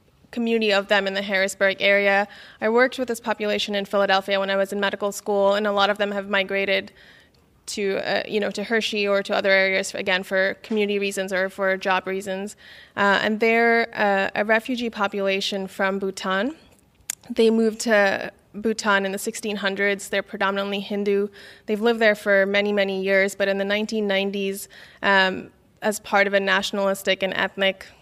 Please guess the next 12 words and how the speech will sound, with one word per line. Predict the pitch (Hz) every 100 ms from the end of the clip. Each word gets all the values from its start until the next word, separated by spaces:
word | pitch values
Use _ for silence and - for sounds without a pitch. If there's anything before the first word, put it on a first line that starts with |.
| _ _ _
conflict | - - 214 208 202 190
and | 190 -
cleansing | 220 208 202 196
in | 196
Bhutan, | 196 190 208 190 190 202 - - -
they | - 208
were | 202
forced | 202 214 196 196 -
to, | 208 190 190
to | -
leave | 214 240 220
Bhutan. | 208 - 196 190 190